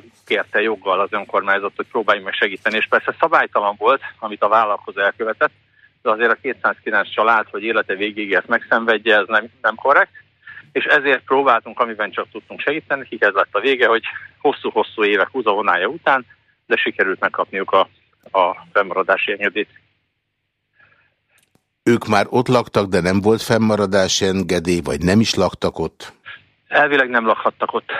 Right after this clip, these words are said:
Speaker 1: és tudomásom szerint nem is laktak.
Speaker 2: A házon kívülben volt az R T L-en egy olyan házról szó a tizenharmadik kerületben, ahol laknak, de nincsen vala-, szintén valami hasonló nevű engedélye,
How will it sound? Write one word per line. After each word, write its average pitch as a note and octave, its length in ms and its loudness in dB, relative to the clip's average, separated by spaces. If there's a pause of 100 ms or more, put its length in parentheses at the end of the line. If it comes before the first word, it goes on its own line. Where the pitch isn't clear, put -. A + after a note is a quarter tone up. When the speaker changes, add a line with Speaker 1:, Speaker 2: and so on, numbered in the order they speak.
(540)
Speaker 1:
és - 100 -6
tudomásom G#2+ 500 0
szerint G2+ 240 -2
nem F#2+ 120 -8
is F2+ 100 -4
laktak. - 400 -6 (920)
Speaker 2:
A - 140 -4
házon G2 360 2
kívülben F#2 680 0
volt F#2+ 240 -2
az F2 140 -6
R G2 160 0
T - 120 -20
L-en F2+ 360 0
egy E2+ 200 -4 (140)
olyan F#2+ 340 4
házról F#2 800 0
szó G#2+ 260 2
a F2+ 60 2
tizenharmadik F#2 920 2
kerületben, F#2+ 460 2
ahol F2 300 0
laknak, G2 460 2
de F2 180 0
nincsen F2+ 600 0
vala-, F2+ 340 0
szintén G#2+ 420 0
valami E2+ 240 0
hasonló F#2+ 440 0
nevű E2+ 240 0
engedélye, G2 680 2